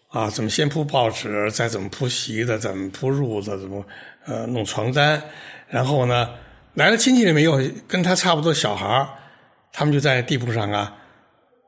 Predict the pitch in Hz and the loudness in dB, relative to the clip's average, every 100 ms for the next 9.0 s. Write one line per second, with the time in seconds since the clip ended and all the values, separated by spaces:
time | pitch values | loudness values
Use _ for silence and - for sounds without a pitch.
0 | _ _ 135 147 202 175 131 - 135 107 | _ _ 2 4 4 4 2 2 0 0
1 | - - - - 110 110 160 123 - - | -4 -20 -18 -2 2 4 4 2 -2 -18
2 | _ _ _ 131 135 190 - 104 101 - | _ _ _ 2 4 4 2 0 -4 -10
3 | - _ _ _ 240 214 214 240 285 214 | -20 _ _ _ 2 4 4 2 2 4
4 | 151 143 139 101 98 - _ _ _ _ | 4 4 2 0 -2 -10 _ _ _ _
5 | _ _ _ _ _ _ _ _ _ _ | _ _ _ _ _ _ _ _ _ _
6 | _ - 233 185 156 180 196 160 127 139 | _ 2 4 4 4 2 2 2 2 4
7 | 170 120 107 120 120 - _ _ _ _ | 4 2 2 0 -2 -12 _ _ _ _
8 | _ 151 147 285 247 156 143 110 120 | _ 2 4 6 6 6 4 2 -4